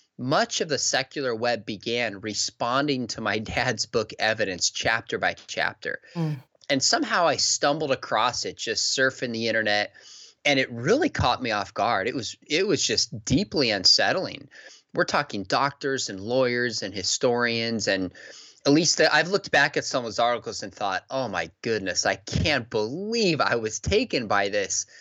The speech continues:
Speaker 1: So much of it was nonsense, like mythicism.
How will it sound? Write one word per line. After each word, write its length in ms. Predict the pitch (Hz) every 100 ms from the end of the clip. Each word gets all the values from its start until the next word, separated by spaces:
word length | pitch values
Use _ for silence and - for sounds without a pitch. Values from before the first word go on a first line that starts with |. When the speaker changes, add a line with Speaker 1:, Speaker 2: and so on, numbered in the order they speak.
| -
Speaker 1:
So 240 | - -
much 180 | 254 202
of 80 | 131
it 80 | 127
was 160 | 117
nonsense, 600 | 135 151 175 175 - 113 -
like 220 | 101 -
mythicism. 840 | 123 139 - - 135 120 131 120